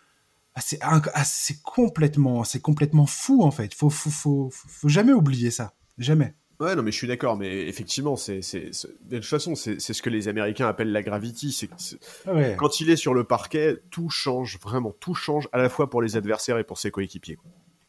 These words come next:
Speaker 1: Exactement. J'ai tellement hâte de, de, de le revoir, de faire tourner la tête des défenses que
Speaker 2: Ouais, non, moi aussi, hein, c'est, il m'a
Speaker 1: Je
Speaker 2: vraiment
Speaker 1: trépigne.
Speaker 2: beaucoup manqué, ce, ce joueur. <laughs>
Speaker 1: Euh, pour terminer sur Golden State, beaucoup, euh, j'ai lu énormément d'articles,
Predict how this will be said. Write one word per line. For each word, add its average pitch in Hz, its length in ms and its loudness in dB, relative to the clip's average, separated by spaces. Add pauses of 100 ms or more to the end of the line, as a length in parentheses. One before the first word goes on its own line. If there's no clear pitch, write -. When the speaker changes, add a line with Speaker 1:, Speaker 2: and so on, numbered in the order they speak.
(440)
Speaker 1:
Exactement. 120 460 -8 (800)
J'ai 110 220 -4
tellement 147 380 8
hâte 135 160 4
de, 117 220 4
de, 117 300 2 (420)
de 131 140 4
le 139 100 8
revoir, 147 500 8
de 135 120 -12
faire - 360 -4
tourner 151 240 6
la 151 120 8
tête 151 200 2
des 131 120 2
défenses 143 520 -2
que 104 360 -10 (240)
Speaker 2:
Ouais, 101 280 2
non, 90 120 -4
moi 87 140 -6
aussi, 90 340 -6
hein, 87 120 -8
c'est, - 360 -12
il 170 100 4
m'a - 60 -4
Speaker 1:
Je 101 60 0
Speaker 2:
vraiment 113 200 2
Speaker 1:
trépigne. 113 220 -2
Speaker 2:
beaucoup 110 160 -12
manqué, 110 260 -4
ce, 90 300 -8
ce - 160 -14
joueur. - 280 -14 (200)
<laughs> - 540 -10
Speaker 1:
Euh, 143 160 10
pour 180 180 6
terminer 208 300 8
sur 175 140 4
Golden 156 280 10
State, 123 300 2
beaucoup, 180 600 4
euh, 123 560 2
j'ai 120 220 4
lu 185 220 6
énormément 170 400 8
d'articles, 147 540 2